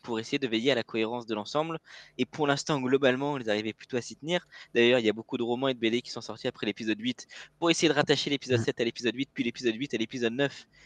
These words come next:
Speaker 1: Ça y arrive avec plus ou moins de succès, mais globalement, on garde quand même un ensemble qui reste assez cohérent. Et je trouve ça un petit peu dommage que, que Dave Filoni, tout aussi bon qu'il est, hein, y a aucun souci,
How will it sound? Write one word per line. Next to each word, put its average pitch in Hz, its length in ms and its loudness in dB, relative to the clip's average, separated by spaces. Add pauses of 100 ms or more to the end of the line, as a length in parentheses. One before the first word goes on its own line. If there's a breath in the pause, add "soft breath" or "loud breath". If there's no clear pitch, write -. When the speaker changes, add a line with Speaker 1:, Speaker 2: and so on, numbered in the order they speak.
(300 soft breath)
Speaker 1:
Ça 117 140 6
y 117 60 12
arrive 127 240 8
avec 123 200 8
plus 143 140 -6
ou 151 40 -2
moins 151 100 2
de 147 60 -14
succès, - 340 0
mais 147 80 4
globalement, 139 520 4 (120)
on 123 80 -8
garde 127 240 4
quand 143 80 0
même 139 140 0
un 120 80 -4
ensemble 135 260 -8
qui - 160 -6
reste 110 180 -2
assez 113 220 -6
cohérent. 117 400 0 (640 loud breath)
Et 135 80 2
je - 60 0
trouve 160 120 -2
ça 170 120 4
un 151 40 4
petit - 120 -10
peu 185 100 0
dommage 175 400 0
que, 113 640 0
que - 80 -4
Dave 131 160 2
Filoni, 131 640 -2
tout - 160 -8
aussi 135 200 -6
bon 123 100 -2
qu'il - 220 -4
est, 180 80 4
hein, 143 100 2
y 113 80 0
a 101 60 0
aucun 110 180 -8
souci, 156 320 -10